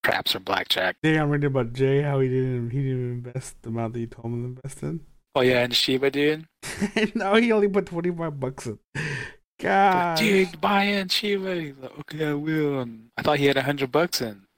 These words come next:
Speaker 1: Guess he only had twenty dollars.
Speaker 2: <laughs> That's jacked. Dang, he only made, like, what is it, six hundred and six, hundred and sixty dollars? That's not too bad. Off a twenty dollar play.
Speaker 1: Sure, but that could have been twelve hundred.
Speaker 2: <laughs> I accidentally converted my sheep to Doge.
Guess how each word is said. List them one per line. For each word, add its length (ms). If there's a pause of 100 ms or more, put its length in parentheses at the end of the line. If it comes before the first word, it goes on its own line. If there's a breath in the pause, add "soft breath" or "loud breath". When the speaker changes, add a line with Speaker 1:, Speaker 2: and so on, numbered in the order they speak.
(120)
Speaker 1:
Guess 120
he 80
only 140
had 120
twenty 200
dollars. 520 (340)
Speaker 2:
<laughs> 160 (1400 loud breath)
That's 240
jacked. 600 (240)
Dang, 180
he 80
only 160
made, 260
like, 140
what 160
is 100
it, 40 (160)
six 260 (160)
hundred 200
and 100
six, 380
hundred 160
and 100
sixty 280
dollars? 420
That's 100
not 120
too 100
bad. 320 (440)
Off 120
a 40
twenty 240
dollar 220
play. 340 (420)
Speaker 1:
Sure, 540
but 200
that 160
could 140
have 100
been 120 (200)
twelve 240
hundred. 320 (240)
Speaker 2:
<laughs> 420
I 60
accidentally 520
converted 400
my 140
sheep 300
to 80
Doge. 340